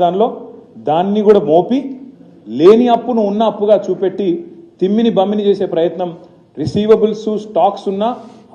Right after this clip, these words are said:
ఆస్తులున్నా వాటిని చూపెట్టకుండా దాచేసి మా మీద బట్టగాల్చి మీదేసే ప్రయత్నం ఏదైతే చేసినారో దానికి ఒక సివిల్ సప్లైస్ కార్పొరేషనే ఒక గొప్ప ఉదాహరణ. మీరు కూడా ఇప్పుడే పోవచ్చు, ఈరోజు ఆదివారం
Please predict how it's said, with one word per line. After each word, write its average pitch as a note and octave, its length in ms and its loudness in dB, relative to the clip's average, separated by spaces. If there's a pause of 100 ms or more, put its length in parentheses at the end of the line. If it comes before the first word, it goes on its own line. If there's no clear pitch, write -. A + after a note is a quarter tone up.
(120)
ఆస్తులున్నా G#3 560 0 (560)
వాటిని G3+ 380 4
చూపెట్టకుండా G3+ 640 0 (120)
దాచేసి F3+ 520 0 (420)
మా D#3+ 200 0
మీద G3 100 0 (160)
బట్టగాల్చి G#3+ 560 2 (220)
మీదేసే F3 460 -2
ప్రయత్నం E3+ 340 -4
ఏదైతే D#3+ 300 -8
చేసినారో D3+ 360 0 (480)
దానికి F#3 240 0
ఒక - 200 -6
సివిల్ F#3+ 280 -4
సప్లైస్ G3+ 340 -4
కార్పొరేషనే E3+ 540 -4 (360)
ఒక E3 100 -4 (100)
గొప్ప D3+ 160 4 (100)
ఉదాహరణ. C3+ 360 4 (640)
మీరు G#3+ 180 8
కూడా A3+ 180 8
ఇప్పుడే A3+ 260 0
పోవచ్చు, G#3 320 -2 (140)
ఈరోజు E3 300 -2
ఆదివారం F#3+ 360 2